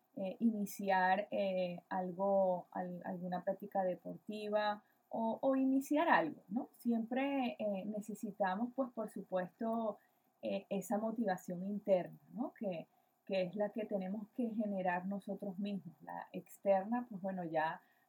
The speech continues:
ahí no la controlamos y, pues, viene de, de, de otras personas, de, de otras, de otras circunstancias. Y bueno, ¿qué ocurre? Que siempre que, que estamos iniciando, vamos, un,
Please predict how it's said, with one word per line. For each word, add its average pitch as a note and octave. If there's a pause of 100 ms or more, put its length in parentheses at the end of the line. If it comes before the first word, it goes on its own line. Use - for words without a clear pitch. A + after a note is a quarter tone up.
ahí F#3+
no G#3
la G3
controlamos G#3+
y, B3+
pues, F#3+
viene F3+
de, F3+ (120)
de, E3+ (400)
de F3+
otras F3
personas, A3
de, G3+ (280)
de G3
otras, G3+
de G3+
otras G3
circunstancias. - (720)
Y C4+
bueno, F4
¿qué E4
ocurre? D4+
Que A#3+
siempre D4+ (100)
que, B3 (280)
que A#3+
estamos A#3+
iniciando, A#3
vamos, G3
un, F3+